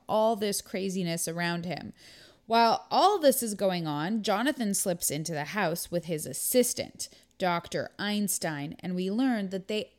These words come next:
also have a body that they need to store.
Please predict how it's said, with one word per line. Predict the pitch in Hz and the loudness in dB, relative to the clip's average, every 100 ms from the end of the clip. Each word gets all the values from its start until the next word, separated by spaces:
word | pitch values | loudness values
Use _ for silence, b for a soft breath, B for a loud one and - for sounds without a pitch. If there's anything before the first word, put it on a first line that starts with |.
| _ | _
also | 311 330 - 240 180 | 2 4 4 2 2
have | 180 180 | 2 0
a | 175 | 0
body | 170 165 156 147 | 0 0 0 -2
that | 160 160 160 | -4 -6 -2
they | 156 | -2
need | 156 143 135 | 0 -4 -4
to | 147 | -4
store. | - 180 147 147 - | -2 -2 -2 -4 -10